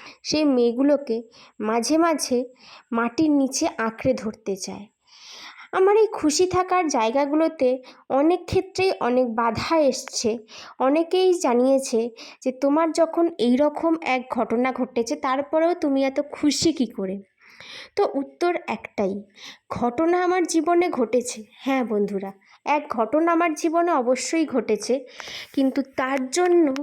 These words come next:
যদি সেই ঘটনার খারাপ লাগাটা আঁকড়ে বেঁচে থাকি এবং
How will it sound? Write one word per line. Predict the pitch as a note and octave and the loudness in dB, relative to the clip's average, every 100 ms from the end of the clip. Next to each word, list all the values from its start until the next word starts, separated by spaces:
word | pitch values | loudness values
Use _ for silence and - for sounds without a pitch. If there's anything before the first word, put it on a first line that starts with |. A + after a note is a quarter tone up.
| - - - - | -10 -14 -14 -6
যদি | - C#4 D#4 | 0 2 2
সেই | D4+ E4+ E4 | 2 2 0
ঘটনার | - A#3+ A3+ A3+ D#4 E4 E4+ E4+ E4+ | -2 -2 -2 0 2 2 2 -2 -4
খারাপ | - - B3+ C4+ | -6 -4 -4 -2
লাগাটা | D#4+ D#4 D#4+ E4 | -2 -2 -2 -4
আঁকড়ে | - A3+ A#3 C#4+ C4 | -4 -8 -4 -2 0
বেঁচে | A#3+ A#3 C#4+ | -2 0 -2
থাকি | C4+ A#3 - A3+ - - - - | -2 -4 -4 -6 -6 -12 -12 -4
এবং | C4 B3 | -2 -2